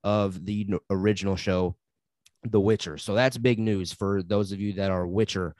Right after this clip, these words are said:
fans. I know for me, Henry Cavill in season one, phenomenal. I loved it. Can't wait to see season two, and that trailer looked great. We also got a Army of Thieves teaser, which is a prequel to Zack Snyder's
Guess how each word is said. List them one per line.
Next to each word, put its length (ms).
fans. 400
I 80
know 180
for 140
me, 260
Henry 340
Cavill 460
in 80
season 320
one, 240
phenomenal. 680
I 140
loved 280
it. 160
Can't 180
wait 160
to 60
see 180
season 340
two, 220
and 140
that 120
trailer 400
looked 280
great. 300
We 180
also 400
got 280
a 140
Army 440
of 120
Thieves 640
teaser, 480
which 220
is 160
a 160
prequel 720
to 120
Zack 380
Snyder's 640